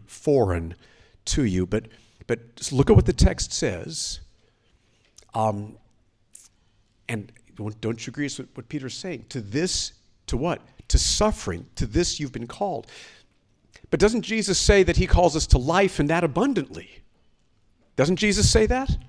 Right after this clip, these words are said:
Absolutely, and he does. But the path of life and abundance can take us through suffering.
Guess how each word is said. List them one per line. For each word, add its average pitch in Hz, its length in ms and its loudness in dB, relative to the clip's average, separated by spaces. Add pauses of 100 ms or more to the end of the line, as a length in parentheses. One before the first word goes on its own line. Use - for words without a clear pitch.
(380)
Absolutely, 170 960 4
and 135 160 4
he 113 220 -2
does. - 960 -2 (1300)
But 131 100 0
the 135 80 -4
path 208 460 4
of 131 100 2
life 160 360 4
and 156 100 2
abundance 131 480 2
can - 180 2
take 170 320 4
us 143 140 -4
through 113 580 -2
suffering. - 640 -6